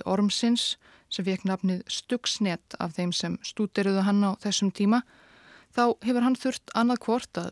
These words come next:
brjótast inn í tölvukerfi taívanska fyrirtækisins eða brjótast í alvörunni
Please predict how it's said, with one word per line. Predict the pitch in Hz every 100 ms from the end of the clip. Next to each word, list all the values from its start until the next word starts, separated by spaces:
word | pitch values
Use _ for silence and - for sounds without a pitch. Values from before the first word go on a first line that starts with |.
| -
brjótast | 190 196 202 220 -
inn | 214 202
í | 185 -
tölvukerfi | 214 214 208 - 208 202 202 -
taívanska | 220 214 208 196 - 202 196
fyrirtækisins | 220 214 226 214 - 240 247 - _ _ _ _ -
eða | 202 190
brjótast | 226 233 226 220 - -
í | 208 -
alvörunni | 247 254 208 185 175 170